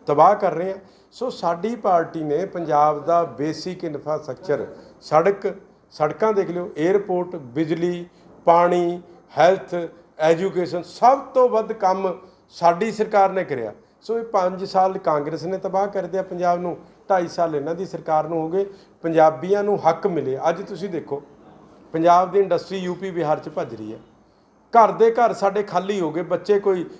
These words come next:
ਕੈਨੇਡਾ ਜਾ ਰਿਹਾ, ਕੋਈ ਅਮਰੀਕਾ ਜਾ ਰਿਹਾ, ਕੋਈ ਲੰਡਨ ਜਾ ਰਿਹਾ, ਕੋਈ ਵਿਚਾਰਾ ਦੁਬਈ ਜਾ ਕੇ ਟੈਕਸੀਆਂ ਵੀ ਚਲਾ ਰਹੇ ਆ ਬਹੁਤ।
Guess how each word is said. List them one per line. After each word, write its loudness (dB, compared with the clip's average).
ਕੈਨੇਡਾ 4
ਜਾ 4
ਰਿਹਾ, 2
ਕੋਈ -2
ਅਮਰੀਕਾ 0
ਜਾ 0
ਰਿਹਾ, 2
ਕੋਈ -4
ਲੰਡਨ 0
ਜਾ 2
ਰਿਹਾ, 2
ਕੋਈ -2
ਵਿਚਾਰਾ -2
ਦੁਬਈ 0
ਜਾ 0
ਕੇ -4
ਟੈਕਸੀਆਂ 0
ਵੀ -2
ਚਲਾ 2
ਰਹੇ 2
ਆ 0
ਬਹੁਤ। -4